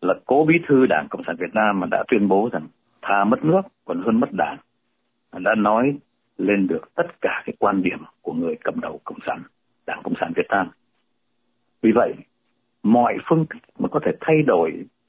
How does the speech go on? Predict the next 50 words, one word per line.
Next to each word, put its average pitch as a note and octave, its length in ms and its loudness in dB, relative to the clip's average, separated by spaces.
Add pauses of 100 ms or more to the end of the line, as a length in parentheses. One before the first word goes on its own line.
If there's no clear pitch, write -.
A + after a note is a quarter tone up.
(300)
à, - 140 -14
đem D3 260 4
lại G#2 200 2
dân D3 180 4
chủ, F2 340 0 (380)
hoặc F#2 140 -4
là G2+ 120 0
thay D#3 200 2
đổi F#2+ 440 2
cái C#3+ 200 -2
hình A2+ 240 4
thức G#3+ 180 4
hành A#2 240 0
nghề G#2+ 160 4
luật G2+ 120 2 (100)
sư, D3 280 0
hoặc - 180 -6
thay C#3+ 160 2
đổi G2 280 4
cái B2+ 100 -2
vai D3 280 2
trò G#2+ 160 0
người F#2 120 2
luật F#2 140 2 (120)
sư, B2 180 2 (460)
mà - 140 -4
trong - 140 2
khi B2+ 180 4
Đảng E2+ 220 0
Cộng - 140 -4 (100)
sản D#2+ 300 -4
vẫn F2+ 320 -2
còn, F#2+ 320 2 (580)
à, - 120 -8 (140)
là, F#2 640 2 (400)
à, C#2+ 200 -12
một F2+ 280 -4
cái C3 160 4
đảng E2+ 320 0 (300)
mà F#2 140 0
điều G2 320 4
hành F2 340 -2
có - 120 -2 (180)
quyền G#2 220 0
uy A#2 200 6 (140)
tuyệt A#2 200 4
đối B2 320 4
tại - 160 -2
Việt F2+ 160 -2
Nam, A3 160 0